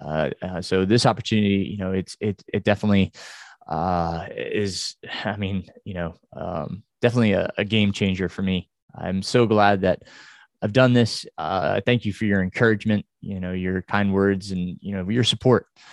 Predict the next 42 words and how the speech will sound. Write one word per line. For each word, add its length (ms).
It 220
really, 480
it 100
has 240
meant 160
a 40
lot 240
to 80
me. 240
Uh, 240
it, 140
you 100
know, 260
don't 160
think 160
it, 160
it, 180
it 140
doesn't, 400
uh, 280
affect 340
me. 300
It 180
cer-, 320
certainly 380
does. 460
Uh, 320
and 140
I, 260
I 40
can't 260
thank 160
you 100
guys 220
enough. 260
Um, 540
so, 520
um, 420
you 140
know, 80
this 220
is 280